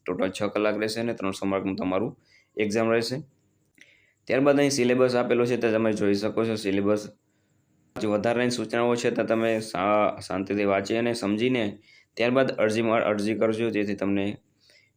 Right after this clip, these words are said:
અ, કોઈ પણ વધારે પરેશાની ના થાય.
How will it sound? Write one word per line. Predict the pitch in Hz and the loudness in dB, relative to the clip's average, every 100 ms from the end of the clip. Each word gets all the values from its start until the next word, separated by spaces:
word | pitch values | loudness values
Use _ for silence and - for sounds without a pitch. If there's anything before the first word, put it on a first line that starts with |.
| - | -4
અ, | 117 120 - _ | -2 -2 -4 _
કોઈ | 107 110 | 0 0
પણ | 107 120 127 - _ _ _ _ _ _ _ _ _ _ _ | 2 -2 -2 -8 _ _ _ _ _ _ _ _ _ _ _
વધારે | 104 107 107 104 107 143 - _ _ _ _ _ _ _ _ _ _ | -2 0 0 0 -2 -6 -14 _ _ _ _ _ _ _ _ _ _
પરેશાની | 104 104 107 107 113 | -2 -2 -2 -2 -2
ના | 101 92 90 | -2 -2 -4
થાય. | - 80 - | -8 -16 -18